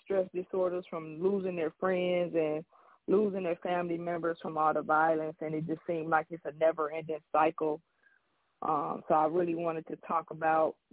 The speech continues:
how that affects, how that affects all of us. And so same ending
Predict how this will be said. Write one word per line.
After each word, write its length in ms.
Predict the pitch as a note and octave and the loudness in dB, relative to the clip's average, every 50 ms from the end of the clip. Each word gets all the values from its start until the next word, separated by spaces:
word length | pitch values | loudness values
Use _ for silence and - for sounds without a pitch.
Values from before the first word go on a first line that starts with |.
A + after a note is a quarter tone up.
| - - | -20 -12
how 240 | - - F3+ E3 E3 | -4 2 2 4 4
that 200 | D#3+ D#3+ D#3+ - | 4 2 0 0
affects, 580 | - D#3+ - - _ - E3 D#3+ D3+ - _ - _ _ _ _ _ _ _ _ _ _ _ _ _ _ _ _ _ _ _ _ _ _ _ | -2 -6 -10 -8 _ 0 0 0 0 -4 _ -14 _ _ _ _ _ _ _ _ _ _ _ _ _ _ _ _ _ _ _ _ _ _ _
how 160 | - F#3 F3 | -8 -4 -2
that 200 | E3 E3 D#3+ D3+ | 0 0 0 -2
affects 380 | D3+ - - F#3 E3+ D#3 - - | -4 -4 0 0 0 0 0 2
all 320 | E3 E3 F#3 F#3+ F#3 E3 | 4 4 6 4 2 0
of 120 | D#3 B2+ B2+ | -4 -10 -12
us. 200 | C3+ C3+ B2+ - _ - | -12 -12 -12 -12 _ -18
And 120 | C#3+ C3+ - | -20 -16 -12
so 180 | - C#3+ D3 - - | -10 -10 -10 -10 -8
same 320 | - F#3 F#3 F#3 F#3 E3+ A2+ | -8 -6 -6 -6 -6 -8 -8
ending 420 | D#3+ G3+ G#3 G#3 F#3+ G3 G3 F#3+ | -8 -8 -6 -4 -4 -4 -4 -6